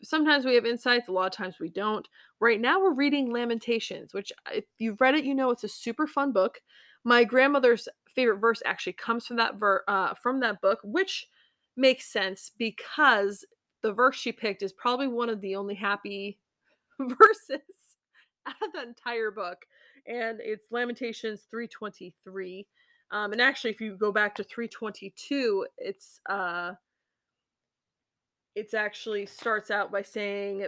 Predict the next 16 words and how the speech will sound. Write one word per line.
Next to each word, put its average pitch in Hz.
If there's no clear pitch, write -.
"Because 285
of 339
the 294
mercies 254
of 214
Adonai, 214
we 196
will 196
not 208
be 269
consumed, 214
for -
his 185
compassions 220
never 196
fail. 165